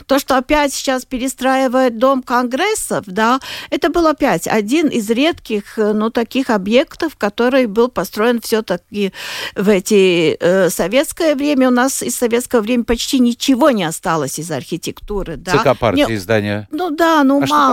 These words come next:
Speaker 1: мало,
Speaker 2: будет,
Speaker 1: да.
Speaker 2: не
Speaker 1: Мне
Speaker 2: знаете?
Speaker 1: очень жалко Юры Сперлы в Юрмале. Это был вообще
Speaker 2: Ну,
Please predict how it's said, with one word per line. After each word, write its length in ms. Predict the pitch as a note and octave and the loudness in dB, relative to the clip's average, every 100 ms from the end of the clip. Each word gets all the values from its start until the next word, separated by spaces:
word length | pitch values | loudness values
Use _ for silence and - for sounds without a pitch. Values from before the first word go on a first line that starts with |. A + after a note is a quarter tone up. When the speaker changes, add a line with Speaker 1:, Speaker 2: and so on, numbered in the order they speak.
| G#3+ | 0
Speaker 1:
мало, 80 | G3+ | -2
Speaker 2:
будет, 140 | C3+ | -2
Speaker 1:
да. 40 | - | -4
Speaker 2:
не 20 | A2+ | -8
Speaker 1:
Мне 60 | |
Speaker 2:
знаете? 220 | G2+ D#3+ D4+ | -8 -4 -2
Speaker 1:
очень 380 | F4+ - C#4+ | -2 -2 -2
жалко 420 | B3+ D4 D4 C#4+ C4 | 0 2 2 0 -2
Юры 340 | C4 C4+ B3+ | -2 -2 -4
Сперлы 600 | - - C4 C4+ B3 G3 | -8 -4 0 2 2 -2
в 40 | F3 | -4
Юрмале. 580 | G3+ A3 G#3 F3+ E3+ G3 | 0 0 2 -2 -2 0
Это 160 | B3+ | 0
был 180 | A#3 C4 | 2 2
вообще 380 | B3 B3+ - | 2 -2 -2
Speaker 2:
Ну, 60 | D#4 | 0